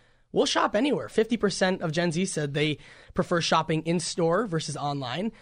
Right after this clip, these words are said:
At the end of the day, it comes back to efficiency and conveniency. Whoever can get it to me faster at the best price, that's where we'll go. And whether that be Amazon, and Amazon is truly dominating the efficiency space. I mean, you can order anything and have it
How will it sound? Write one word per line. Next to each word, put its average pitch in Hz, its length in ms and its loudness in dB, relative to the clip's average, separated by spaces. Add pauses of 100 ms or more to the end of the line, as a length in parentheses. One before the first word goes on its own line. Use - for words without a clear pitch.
(240)
At 185 100 0
the 185 200 -2
end 220 180 4
of 269 100 2
the 277 60 -2
day, 196 260 4
it 175 120 -4
comes 180 260 0
back 165 280 0
to 147 280 -6
efficiency 220 720 -4
and 160 100 -4
conveniency. 135 600 -8
Whoever 185 260 0
can 226 160 0
get 185 160 0
it 190 120 -2 (420)
to - 100 -6
me 143 80 -4
faster 214 680 0 (220)
at - 120 -6
the 147 60 -6
best 165 340 -2
price, 208 340 2
that's 190 300 -2
where 185 100 0
we'll 165 160 0
go. 131 220 -2
And 135 100 -4
whether 175 180 2
that 170 160 2
be 170 160 -4
Amazon, 175 380 0
and 156 100 -8
Amazon 165 380 2
is 147 120 -2
truly 208 280 2
dominating 156 640 -2
the 139 100 -4
efficiency 220 440 0
space. 185 360 -2
I - 20 -4
mean, 170 220 0 (260)
you 185 80 -8
can 214 140 2
order 190 160 2
anything 202 340 0
and 185 80 0
have 180 200 4
it 170 120 -2